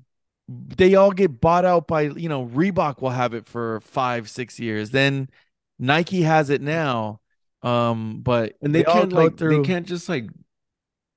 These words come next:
Speaker 2: keep the logo or alter it a little bit. They have to change it fully.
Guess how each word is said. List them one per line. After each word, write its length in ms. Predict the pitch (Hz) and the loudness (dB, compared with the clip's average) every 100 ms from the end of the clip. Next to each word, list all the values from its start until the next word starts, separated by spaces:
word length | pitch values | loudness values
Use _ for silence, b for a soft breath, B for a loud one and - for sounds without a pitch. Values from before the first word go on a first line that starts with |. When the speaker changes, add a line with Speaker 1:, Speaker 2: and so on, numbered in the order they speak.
| _ _ _ _ _ _ | _ _ _ _ _ _
Speaker 2:
keep 240 | - 147 | -6 -4
the 120 | 151 120 | 0 0
logo 360 | 98 113 127 | 2 2 2
or 140 | 127 95 | 2 2
alter 340 | 101 123 135 | 0 0 -2
it 60 | 104 | -4
a 40 | |
little 380 | 53 98 107 147 | -4 -6 -4 -4
bit. 160 | 147 | -2
They 60 | 123 | -4
have 100 | 135 | -6
to 80 | 104 | -8
change 320 | - 113 123 | -6 -6 -4
it 120 | 113 | -8
fully. 680 | - - 110 113 131 180 - | -10 -10 -2 0 0 -2 -8